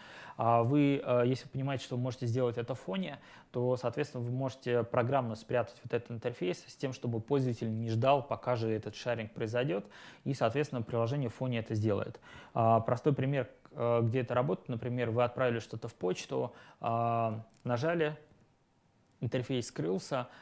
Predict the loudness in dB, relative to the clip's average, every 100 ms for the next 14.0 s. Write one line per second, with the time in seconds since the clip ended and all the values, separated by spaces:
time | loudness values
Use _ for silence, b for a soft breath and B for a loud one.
0 | B 0 4 4 2 0 0 2 0 -2
1 | -2 0 0 -4 -10 -6 -4 -2 -2 0
2 | 2 2 2 0 -4 -2 0 -2 -4 -6
3 | -10 -6 -4 -4 -4 -4 -2 -4 -8 -6
4 | -4 -2 -2 -2 -2 -4 -4 -6 -6 -4
5 | -6 -4 -2 -2 -4 -10 -12 -12 -12 -12
6 | -16 B B -2 0 2 0 0 2 0
7 | 0 -2 -2 -2 -2 -2 0 -2 -4 -10
8 | -16 -20 B B B B B 2 4 6
9 | 6 4 0 -2 -2 0 4 6 6 6
10 | 4 6 8 6 6 0 0 0 -2 -4
11 | 2 2 2 0 -2 -2 -4 -4 -2 -2
12 | -2 -4 -6 -6 -6 -4 -4 -6 -6 -6
13 | -6 -6 -6 -6 -6 -8 -6 -4 -4 -6